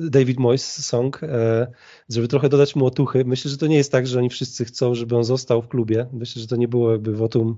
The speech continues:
wotum zaufania <laughs> do Davida Moyesa, ale, ale po prostu próba dodania mu otuchy i, i jakby troska o, o, o los drużyny. Po prostu chcieli, żeby ta drużyna grała lepiej, żeby nabrała pewności siebie i tak sobie zaśpiewali.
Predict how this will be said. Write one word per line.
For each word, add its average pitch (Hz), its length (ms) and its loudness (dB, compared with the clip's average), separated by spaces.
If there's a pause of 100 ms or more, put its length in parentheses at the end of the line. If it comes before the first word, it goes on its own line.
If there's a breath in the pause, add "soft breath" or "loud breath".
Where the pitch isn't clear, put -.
wotum 120 300 -2
zaufania 113 640 0
<laughs> 123 120 -4
do 127 100 4
Davida 120 380 0
Moyesa, 117 400 -2 (520 loud breath)
ale, 120 360 2
ale 127 180 -2
po 131 160 -10
prostu 135 360 -2
próba 147 380 2
dodania 156 360 0
mu 180 120 2
otuchy 185 440 0
i, 123 220 -6 (420 loud breath)
i 127 100 -2
jakby 135 300 2 (180)
troska 147 480 2
o, 139 220 2
o, 151 240 -2
o 151 60 0
los 139 160 2
drużyny. 147 400 0
Po 110 60 -2
prostu 110 220 -8
chcieli, 127 480 0 (120)
żeby 123 220 -2
ta 135 80 0
drużyna 120 380 0
grała 120 280 4
lepiej, 110 340 0
żeby 117 400 -2
nabrała 127 380 0
pewności 120 420 -2
siebie 113 260 -2
i 104 40 -2
tak - 140 -6
sobie 120 200 -2
zaśpiewali. 117 560 0